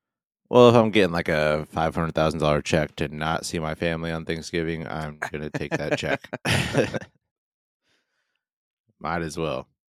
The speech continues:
Speaker 1: even though Detroit isn't, you know, a paradise, whatever. But yeah, let's, um,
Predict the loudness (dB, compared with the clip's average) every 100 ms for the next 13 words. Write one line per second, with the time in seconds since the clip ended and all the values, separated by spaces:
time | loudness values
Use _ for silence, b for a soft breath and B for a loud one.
0 | _ _ -10 -8 -6 -6 -2 -2 -2 -4
1 | -6 -12 -10 -10 -8 -6 -4 -2 -2 -6
2 | -8 -16 _ 0 2 2 0 -2 _ _
3 | _ _ _ _ _ _ _ _ _ _
4 | _ _ _ _ _ _ _ _ _ _
5 | -2 4 4 4 2 4 4 4 2